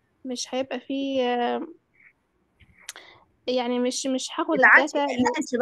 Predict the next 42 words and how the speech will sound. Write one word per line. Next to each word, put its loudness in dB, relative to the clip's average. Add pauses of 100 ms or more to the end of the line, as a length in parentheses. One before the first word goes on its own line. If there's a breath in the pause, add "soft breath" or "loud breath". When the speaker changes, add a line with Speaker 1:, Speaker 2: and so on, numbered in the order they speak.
(140)
Speaker 2:
بت-، -2
أنت 0
تقفي 2
مع 6
مين؟ -2
مع 6
اللي 0
بيعمل، 2
آه، 2
مونيتورنج -2
على 2
الهاند -4
هايجين؟ -4 (960)
Speaker 1:
آه. -4 (480)
Speaker 2:
لا -4
طبعا، -10
انزلي -6
انت، -8
انت -6
التيم -6
بتاعك 0
ينزل، -6
انت -10
مالكيش -6
علاقة 0
بيه، -4
هو 2
يجيب 0
لك -2
الداتا 0
بتاعته، 2
هو -2
جايب -2
لك -6
داتا -2
مية 0
في -10
المية، -8 (320)
انت -6
انزلي 0
بقى -2
شوفي. -14